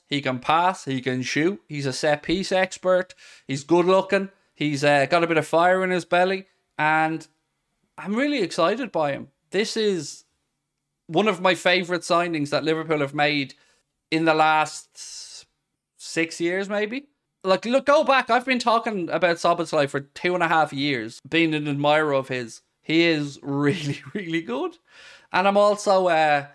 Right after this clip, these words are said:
I'm also gonna die on the hill that he'll become our Kevin De Bruyne. I'm not gonna let that drop. The homegrown quota probably plays a huge factor in the Lavia deal. I'm sure it would have some basis of reality behind that, Gumi.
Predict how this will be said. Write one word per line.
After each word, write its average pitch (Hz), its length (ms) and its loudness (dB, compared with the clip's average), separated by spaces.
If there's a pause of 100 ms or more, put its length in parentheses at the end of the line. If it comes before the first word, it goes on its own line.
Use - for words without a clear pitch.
(320)
I'm 170 100 2
also 233 320 4
gonna 180 340 2
die 170 280 2
on 175 140 2
the 147 100 0
hill 147 260 2
that 139 140 0
he'll 139 140 -2
become 143 340 -2
our 139 100 4
Kevin 135 320 -2
De 127 80 -6
Bruyne. 131 440 -4 (640)
I'm 143 120 -2
not 170 220 2
gonna 160 160 0
let 147 160 2
that 147 200 2
drop. 120 320 -4 (100)
The 156 100 2
homegrown 196 560 2
quota 180 360 2
probably 165 300 -2
plays 156 220 -4
a 147 40 -4
huge 147 240 -6
factor 151 300 -2
in 139 60 -8
the 135 80 -4
Lavia 143 360 -2
deal. 120 280 -6 (260)
I'm 202 80 2
sure 214 240 2
it 190 60 -2
would 190 280 0
have 170 200 2
some 156 460 -2 (180)
basis 156 420 0
of 139 140 -2
reality 143 540 0
behind 131 400 -4
that, 127 180 -4
Gumi. 123 340 -6